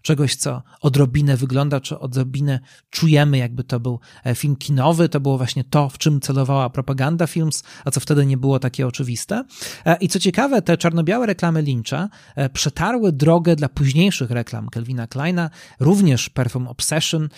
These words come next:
czyli dla słynnej kampanii reklamowej, e, która była już dużo bardziej ryzykowna i dużo bardziej wprost erotyczna, e, którą stworzył Mario Sorrentino z udziałem swojej ówczesnej dziewiętnastoletniej partnerki Kate Moss, e, która,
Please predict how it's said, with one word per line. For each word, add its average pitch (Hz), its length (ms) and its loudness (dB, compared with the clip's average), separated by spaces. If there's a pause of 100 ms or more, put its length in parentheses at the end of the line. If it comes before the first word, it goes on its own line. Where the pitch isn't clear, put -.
(180)
czyli 143 180 -2
dla 127 120 0
słynnej 160 440 4
kampanii 139 400 -4
reklamowej, 131 300 -4
e, 131 880 -4
która 135 420 -2
była 127 220 0
już 123 160 -2
dużo 135 220 -2
bardziej 139 360 2
ryzykowna 127 720 0
i 120 60 -4
dużo 123 200 -2
bardziej 131 340 -2
wprost - 400 -4
erotyczna, 139 640 -2 (300)
e, 135 140 2
którą 135 300 -2
stworzył 131 360 -2
Mario 131 340 2
Sorrentino 127 720 0 (260)
z - 80 -12
udziałem 131 360 2
swojej 139 460 2
ówczesnej 135 760 0
dziewiętnastoletniej 127 800 -4
partnerki 127 560 -6
Kate 131 380 -4
Moss, 117 480 0 (340)
e, 131 180 -2
która, 127 580 -4